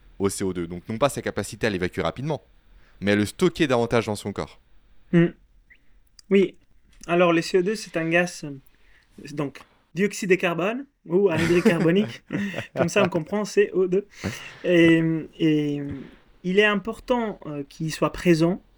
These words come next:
Speaker 2: en une certaine, euh, concentration dans les sangs pour que l'hémoglobine, euh, donc dans les globules rouges, hein, vraiment, pour que l'hémoglobine qui transporte l'oxygène puisse relâcher,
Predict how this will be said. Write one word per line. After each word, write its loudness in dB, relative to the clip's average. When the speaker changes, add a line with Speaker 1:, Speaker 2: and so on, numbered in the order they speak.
Speaker 2:
en -2
une 0
certaine, 2
euh, -8
concentration -2
dans 2
les 2
sangs -6
pour -4
que -2
l'hémoglobine, 2
euh, -4
donc -8
dans -2
les 0
globules 0
rouges, 2
hein, 2
vraiment, -4
pour -20
que -6
l'hémoglobine 2
qui -10
transporte -10
l'oxygène 0
puisse -8
relâcher, 0